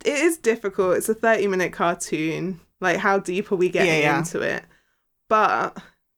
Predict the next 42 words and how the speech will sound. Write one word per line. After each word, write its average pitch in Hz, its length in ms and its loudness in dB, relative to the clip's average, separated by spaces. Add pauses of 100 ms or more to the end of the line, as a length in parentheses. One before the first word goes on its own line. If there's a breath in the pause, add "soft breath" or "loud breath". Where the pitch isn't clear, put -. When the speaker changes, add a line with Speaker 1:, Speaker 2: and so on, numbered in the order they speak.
(100)
Speaker 1:
um, 175 640 0 (480)
it's - 180 0
funny 214 220 2
'cause 214 200 -2
it's 202 140 0
such 254 240 0
a 311 80 0
sp-, - 320 -8 (120)
there 226 140 4
are 240 80 2
such - 380 -2
spooky 226 580 -2
elements 190 500 0
of 185 200 -2
it, 196 220 0 (680)
Speaker 2:
Mm-hmm. 190 420 -2 (300)
Speaker 1:
and 208 240 2
yet 180 400 0 (160)
it 196 200 0
doesn't 214 320 0
have 180 340 -2
much 180 320 -2
of 185 120 -4
the 190 80 -12
supernatural 190 1080 -2 (160)
reading 185 680 0 (140)
that 202 100 0
you 202 160 2
would 202 260 2
get 208 320 -2 (160)
if 185 180 0
Speaker 2:
Yeah. 175 240 2
Speaker 1:
you 220 60 4
included 220 800 0
the 240 180 0
catalepsy. 240 840 -2
Like, 208 300 2
if 214 120 -2
he 254 100 2
just 262 220 -4
falls 233 220 0
asleep 190 600 -2